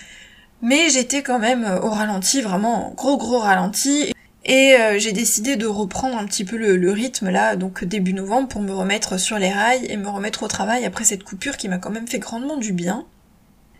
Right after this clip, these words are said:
Et en fait, euh, avec ces, euh, avec ces trois mois de, de battement, je peux déjà faire un premier bilan sur le travail à la maison, parce que, bah, forcément, mon rythme a changé et ma vie a changé parce que, euh, auparavant, bah, j'allais travailler tous les jours.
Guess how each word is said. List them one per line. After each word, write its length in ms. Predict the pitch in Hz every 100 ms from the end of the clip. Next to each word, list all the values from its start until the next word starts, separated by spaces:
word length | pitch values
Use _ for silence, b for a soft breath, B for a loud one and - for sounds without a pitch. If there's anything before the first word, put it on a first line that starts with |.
| _
Et 80 | 320
en 120 | 247
fait, 460 | - 302 339 - -
euh, 460 | - 202 196 196 -
avec 320 | 214 214 254
ces, 360 | - 240 226 220
euh, 480 | 190 190 208 - - - - - -
avec 280 | 220 214 220
ces 160 | - 240
trois 260 | - 262
mois 220 | 262 277
de, 240 | 226 214 202
de 140 | 190
battement, 520 | 208 214 214 240 285 403 - - - - - - - _ - - -
je 100 | 214
peux 160 | - 202
déjà 260 | 233 269
faire 220 | 277 247
un 80 | 214
premier 400 | 214 269 254 262
bilan 320 | 220 240 269
sur 560 | 285 - 254 262 254 - - -
le 160 | 240
travail 380 | 233 - 240 240
à 60 | 220
la 100 | 214
maison, 380 | 208 220 254 311 b b b b b b b b _ _
parce 240 | 240 - -
que, 80 |
bah, 160 | 247 233
forcément, 580 | 226 269 - 254 233 285
mon 180 | 233 214
rythme 440 | 277 277 226 -
a 80 | 196
changé 480 | 190 208 208 262 285
et 40 | 220
ma 180 | 180
vie 200 | 185 269
a 80 | 233
changé 400 | - 226 226 262
parce 180 | 226 185
que, 120 | -
euh, 640 | 196 190 - - 202 196 -
auparavant, 460 | 190 190 185 214 262
bah, 140 | 220
j'allais 240 | 196 185
travailler 340 | 202 208 190 214
tous 140 | -
les 120 | 202
jours. 360 | 190 311 381